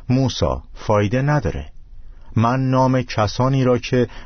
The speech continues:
بر ضد من گناه کردند از دفتر خود پاک می‌کنم.» موسی آماده بود تا زندگیشو به خاطر قوم قربانی کنه و پولس رسول هم آماده بود تا ابدیتشو برای قوم قربانی کنه،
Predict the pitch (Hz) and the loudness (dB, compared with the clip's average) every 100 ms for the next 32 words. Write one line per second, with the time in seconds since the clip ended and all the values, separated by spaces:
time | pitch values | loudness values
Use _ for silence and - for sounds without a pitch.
0 | - 98 95 95 90 - - 98 85 82 | -2 0 2 2 2 -2 0 2 2 2
1 | 82 87 85 78 - 87 80 87 95 113 | 2 2 2 0 -2 -2 0 2 2 2
2 | 123 120 - - - 90 82 90 85 - | 0 -2 -8 -8 -2 -2 0 0 -2 0
3 | 123 123 - 95 92 92 - - 80 - | 0 0 0 0 2 -2 -6 -2 -2 -2
4 | - 87 - - - - - - - 131 | -10 -10 -12 -12 -16 -18 -18 -8 -2 0
5 | 151 - 175 151 135 127 143 147 156 151 | 0 0 2 4 2 2 2 2 0 0
6 | - 131 127 113 110 104 98 113 - 120 | 0 2 2 2 2 2 0 -2 0 0
7 | 104 101 - 101 95 123 123 98 92 104 | 2 0 2 0 2 0 0 0 2 2
8 | 104 101 85 85 78 80 80 90 - 82 | 2 0 2 2 2 2 2 0 -2 -8
9 | 87 - - - 92 87 85 - 101 107 | -8 -12 -16 -6 0 0 0 0 2 2
10 | 110 98 95 - 131 101 117 113 - - | 2 2 0 0 -2 0 0 0 -4 -18
11 | - 113 107 104 104 131 127 127 123 - | -4 0 2 2 2 2 2 0 0 0
12 | 135 - 107 101 98 92 123 135 110 - | 0 2 0 2 2 2 0 0 -4 0
13 | 101 87 87 87 87 90 90 82 82 73 | 0 2 2 2 2 0 2 2 2 2
14 | 82 69 73 73 76 - - | 0 0 0 -2 -4 -8 -12